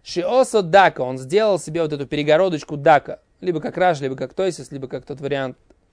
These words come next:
"Леписху", к своему входу, "Эйно ойсер аль бней Мовы", он теперь не запрещает,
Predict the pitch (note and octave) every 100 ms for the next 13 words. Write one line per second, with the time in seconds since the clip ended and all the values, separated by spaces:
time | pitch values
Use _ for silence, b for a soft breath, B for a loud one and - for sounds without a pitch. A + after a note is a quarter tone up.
0 | _ _ _ _ _ _ _ _ _ _
1 | D3+ F3 - A3 - C#3+ A#2 D#3 E3 F3
2 | D3 C3 A#2+ A#2+ - A#3+ D4+ C#4 A#3 A3+
3 | B3+ A3 G#3+ F3 E3 F3+ F#3+ C#3 C3 C#3+
4 | E3+ F#3+ F3+ G#3 G3 G3+ A#3+ G3+ G3 D#3+
5 | D3+ - F3 F3+ F3+